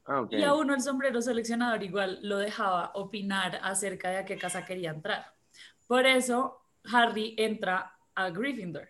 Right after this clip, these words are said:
Speaker 2: porque él en verdad iba a ser Slytherin y el sombrero le hace caso y le dice, "No, está, o sea, o sea, Harry entiende que él no quiere ser Slytherin, pero hay algo en su ser que le dice que va a hacerlo", y termina siendo Gryffindor y es una buena decisión.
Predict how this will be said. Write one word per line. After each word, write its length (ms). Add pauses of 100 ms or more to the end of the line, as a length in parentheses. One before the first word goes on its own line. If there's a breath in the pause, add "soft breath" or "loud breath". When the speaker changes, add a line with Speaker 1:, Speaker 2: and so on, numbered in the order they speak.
(140)
Speaker 2:
porque 400
él 80
en 100
verdad 400
iba 160
a 40
ser 220
Slytherin 760
y 160
el 140
sombrero 400
le 100
hace 180
caso 260
y 40
le 80
dice, 220
"No, 180
está, 320
o 60
sea, 280 (400)
o 80
sea, 140
Harry 320
entiende 360
que 120
él 220
no 240
quiere 340
ser 300
Slytherin, 560
pero 140
hay 100
algo 240
en 60
su 120
ser 220
que 100
le 100
dice 300
que 80
va 80
a 40
hacerlo", 340 (600 loud breath)
y 80
termina 360
siendo 280
Gryffindor 540
y 160
es 160
una 140
buena 240
decisión. 440